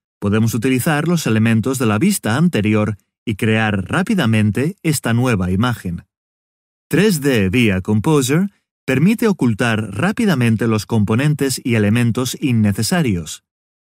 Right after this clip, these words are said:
y utilizar los mismos conjuntos de herramientas para describir la nueva operación. Una vez terminadas todas las imágenes, se puede utilizar el taller de imagen de alta resolución de tres D Via Composer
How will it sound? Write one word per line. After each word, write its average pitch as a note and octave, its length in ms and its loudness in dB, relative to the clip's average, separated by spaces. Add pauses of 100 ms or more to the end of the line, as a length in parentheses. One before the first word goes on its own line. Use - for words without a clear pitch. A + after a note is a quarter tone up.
y A#2 80 0
utilizar A2+ 540 0
los G2 240 0
mismos D#3 360 0
conjuntos A2 640 0
de F#2+ 100 -4
herramientas D3 800 0 (300)
para G3+ 180 0
describir E3+ 680 0 (160)
la A2+ 160 0
nueva G#2 320 0
operación. F#2+ 720 -2 (420)
Una G#3 240 2
vez G#3+ 240 2
terminadas A#2 720 0
todas A#2 320 -2
las F#2+ 160 -4
imágenes, A2+ 600 -2 (280)
se - 140 -4
puede A2 240 0
utilizar B2+ 680 0
el G#2 220 -2
taller A#2 420 0
de G#3 80 2
imagen C3 500 -2
de B2+ 120 0
alta G2+ 280 0
resolución G#2+ 720 -2 (380)
de A2+ 180 2
tres F#3 320 0
D A2 260 2
Via C3+ 280 2
Composer C3+ 680 0